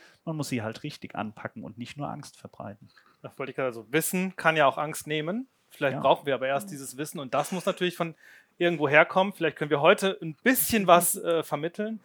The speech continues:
Speaker 2: Aber da sind, dann haben Sie auch schon gesagt, dann andere, ähm, auch sozusagen in der Verantwortung, uns dieses Wissen überhaupt mitzuteilen.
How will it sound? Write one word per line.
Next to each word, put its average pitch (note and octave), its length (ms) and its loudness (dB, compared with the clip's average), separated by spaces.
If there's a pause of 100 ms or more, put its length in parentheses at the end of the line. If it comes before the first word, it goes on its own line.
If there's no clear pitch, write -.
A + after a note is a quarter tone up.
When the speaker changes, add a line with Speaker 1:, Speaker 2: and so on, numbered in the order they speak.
(320)
Speaker 2:
Aber D3 200 4
da D3 200 4
sind, E3+ 100 -10
dann D#3 140 0
haben D3+ 120 -2
Sie C#3+ 120 -4
auch C#3 100 -2
schon - 160 -16
gesagt, C#3 320 -4
dann D3 100 -10
andere, C#3+ 420 -4
ähm, C#3 160 -12
auch C#3 260 -8
sozusagen B2+ 600 -6
in C3+ 140 -14
der C3+ 100 -2
Verantwortung, C#3 580 -4
uns D3 200 -16
dieses C#3 300 -18
Wissen C#3+ 260 -10
überhaupt A#2+ 480 -10
mitzuteilen. B2+ 760 -10